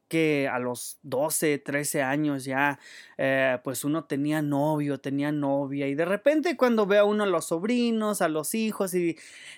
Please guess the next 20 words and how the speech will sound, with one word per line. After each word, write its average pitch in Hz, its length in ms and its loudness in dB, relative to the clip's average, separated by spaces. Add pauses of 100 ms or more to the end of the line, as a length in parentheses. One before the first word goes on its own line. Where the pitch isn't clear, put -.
eh, 226 280 0
tiene 285 260 2
la, 202 640 2
am, 156 580 2 (320)
pues 180 220 0
esa, 190 420 2 (140)
eh, 139 760 0 (140)
parte 160 340 -2
de 202 80 -2
la 170 200 0
tradición 156 640 -2
o 202 140 -4
cultura 156 420 0
de 170 140 -2
preguntarle: 147 680 -2
"¿Y 151 60 -2
dónde 254 220 2
está 277 160 0
tu 262 160 -2
novio?". 247 480 2